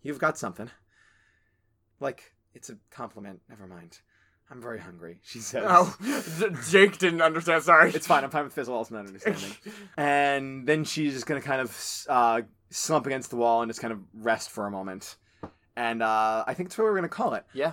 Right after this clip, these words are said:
Speaker 1: Uh, and for our next player, we're gonna go ahead and level Fizzle up because
Speaker 2: Woo.
Speaker 1: Fizzle's been through some stuff now.
Speaker 2: Yeah, you're welcome. Next player.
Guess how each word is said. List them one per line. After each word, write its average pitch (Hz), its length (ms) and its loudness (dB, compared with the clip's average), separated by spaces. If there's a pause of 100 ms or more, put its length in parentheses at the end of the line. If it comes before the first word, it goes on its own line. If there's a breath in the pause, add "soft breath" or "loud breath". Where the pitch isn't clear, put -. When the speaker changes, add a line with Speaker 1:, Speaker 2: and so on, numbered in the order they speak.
Speaker 1:
Uh, 139 340 2
and 151 380 -4
for 147 180 0
our 131 100 2
next 139 460 -6
player, 117 420 -2
we're 120 120 -6
gonna 123 120 -8
go 120 100 -2
ahead 120 140 -6
and 120 80 -10
level 107 200 -4
Fizzle 92 300 -6
up - 280 -12
because 95 420 -8
Speaker 2:
Woo. 320 160 -2
Speaker 1:
Fizzle's 135 220 0
been 113 160 -8
through 107 160 -10
some - 140 -18
stuff - 400 -6
now. 67 260 -18
Speaker 2:
Yeah, 147 140 2
you're 151 140 4
welcome. 165 440 6 (140)
Next 151 240 2
player. 160 540 6